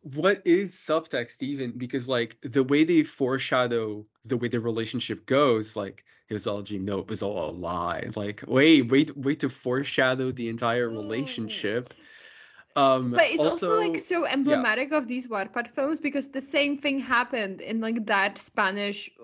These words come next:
Speaker 2: incest film with
Speaker 1: Oh,
Speaker 2: Romeo and
Speaker 1: right.
Speaker 2: Juliet. Like, they, it's just so emblematic and it's so annoying. And so it's like, I feel like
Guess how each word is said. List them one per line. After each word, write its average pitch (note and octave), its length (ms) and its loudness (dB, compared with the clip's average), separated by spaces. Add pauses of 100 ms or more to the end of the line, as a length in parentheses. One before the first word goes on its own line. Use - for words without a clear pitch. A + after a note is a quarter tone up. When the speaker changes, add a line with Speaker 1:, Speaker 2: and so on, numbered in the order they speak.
(380)
Speaker 2:
incest G#3+ 540 -2
film F#3+ 280 0
with G3+ 100 0
Speaker 1:
Oh, - 100 4
Speaker 2:
Romeo G3 240 2
and G#3+ 120 0
Speaker 1:
right. A3 100 4
Speaker 2:
Juliet. G#3+ 460 4 (300)
Like, B3+ 180 4
they, D#4 120 2 (1700)
it's C4+ 140 -4
just F4 260 2
so F4+ 200 2
emblematic E4 540 0
and C#4 140 -2
it's C#4 180 -8
so C4+ 240 -2
annoying. C#4 400 0
And B3 160 -2
so C#4 360 0
it's A#3 160 -6
like, C4+ 260 -2 (1400)
I B3 100 -2
feel E4 220 -4
like F#4+ 320 -8